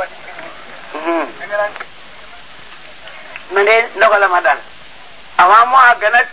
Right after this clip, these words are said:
neuf kilomètres, sa agsi na ci benn teen. Teen bi fi la Madiana yëpp di, di wëg-, wëgge. Ñu bari gàtt lañu. Mais pare siyaan la. Siyaan bu ne dafa am groupe buy wëgg,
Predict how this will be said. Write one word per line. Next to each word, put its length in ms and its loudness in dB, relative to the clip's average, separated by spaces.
neuf 260 2
kilomètres, 540 -2
sa 100 4
agsi 240 -2
na 120 -4
ci 80 -8
benn 260 0
teen. 180 -2
Teen 200 2
bi 100 -2
fi 120 -2
la 100 4
Madiana 420 0
yëpp 260 -2
di, 60 -2
di 80 0
wëg-, 400 -2
wëgge. 320 -2
Ñu 120 -6
bari 260 2
gàtt 240 0
lañu. 240 -4
Mais 240 2
pare 300 2
siyaan 380 2
la. 80 -10
Siyaan 280 4
bu 120 -4
ne 140 2
dafa 180 2
am 160 -4
groupe 300 -2
buy 140 -4
wëgg, 240 -2